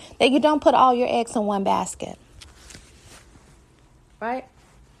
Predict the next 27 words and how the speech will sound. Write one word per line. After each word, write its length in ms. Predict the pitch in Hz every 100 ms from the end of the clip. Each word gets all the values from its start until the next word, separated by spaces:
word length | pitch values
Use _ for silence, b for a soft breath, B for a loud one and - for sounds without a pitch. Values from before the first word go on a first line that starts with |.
| _ _ - - - - - _ - _
You 100 | 262
could 100 | 339
spend 320 | - 269 262
a 60 | 247
several 480 | - 320 302 294 277
weeks 460 | 311 302 - - - _ _ _ _ _ _ _ _ b b b b _ _ _ _ _ -
indulging 840 | 220 214 247 262 269 277 294 277
and, 320 | 233 190 190
and 400 | 220 196 190 190
running 680 | 214 240 247 247 240 247 247
down 420 | 220 214 208 202
this, 280 | 185 190 - _
down 220 | 196 190
this 240 | 185 175 -
path 400 | - 269 247 226
with 140 | 190
this 160 | 175 175
person, 500 | - 196 190 - 170 - _ _ _ _ _ _ _ _ _ _ _ _ _ _ _ _ _ _ _ _ - - 208
getting 320 | 190 226 208
deeper 460 | 190 240 277 277 285
and 180 | 254 226
deeper, 300 | 240 240 220
and 120 | 220
then 140 | 294
starting 380 | - 359 359 294
to 80 | 208
realize 1000 | 185 185 240 294 277 185 165 - -